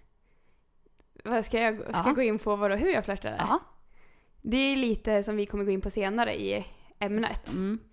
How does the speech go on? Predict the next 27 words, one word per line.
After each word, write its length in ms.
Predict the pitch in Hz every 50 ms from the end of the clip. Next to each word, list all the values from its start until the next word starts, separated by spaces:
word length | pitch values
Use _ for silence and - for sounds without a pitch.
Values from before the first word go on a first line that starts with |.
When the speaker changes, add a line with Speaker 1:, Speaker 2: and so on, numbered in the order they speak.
| _ _ _ -
Speaker 1:
Vi 140 | - 214
ska 120 | 208 - 220
ju 60 | 208
prata 320 | 214 208 196 - - 220
om 200 | 196 185 190 190
hur 180 | 180 - 202 190
man 180 | 190 190 185 190
haffar 300 | 233 233 - - - 294
någon. 380 | 233 202 196 - - - 226 - - _
Speaker 2:
Ja. 220 | - 190 180 175 190 - - - - - -
Speaker 1:
Eh, 920 | 220 214 202 202 196 196 196 196 190 190 190 190 196 196 196 - - - -
jag 240 | 220 214 208 220 269
har 260 | 349 349 349 330 339
väl 120 | 269 277 254
haffat, 640 | - - - 269 - - - - - - - - -
eller 300 | - - - - - -
haffat 320 | - - 214 - - 214 214
och 60 | 202
haffat, 360 | 214 220 - - 247 - -
jag 80 | 214 208
har 100 | 202 202
väl 200 | 202 202 220 208
flörtat 460 | - - - 220 - - 220 208 -
med 100 | 214 208
någon 380 | 202 190 190 190 190 202 208 208
via 560 | 202 185 190 190 185 180 175 175 185 190 202 -
Facebook. 400 | 320 381 - - - - -